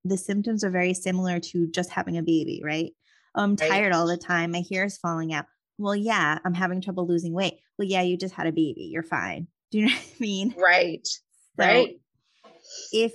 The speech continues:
Speaker 1: you know, if you're experiencing both these symptoms together at the same time, it might not be a coincidence. And I would definitely ask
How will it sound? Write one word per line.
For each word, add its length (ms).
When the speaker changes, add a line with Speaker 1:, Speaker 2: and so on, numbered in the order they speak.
Speaker 1:
you 220
know, 340
if 220
you're 160
experiencing 600
both 220
these 160
symptoms 360
together 260
at 60
the 60
same 300
time, 360
it 120
might 180
not 220
be 120
a 140
coincidence. 540
And 140
I 80
would 160
definitely 600
ask 280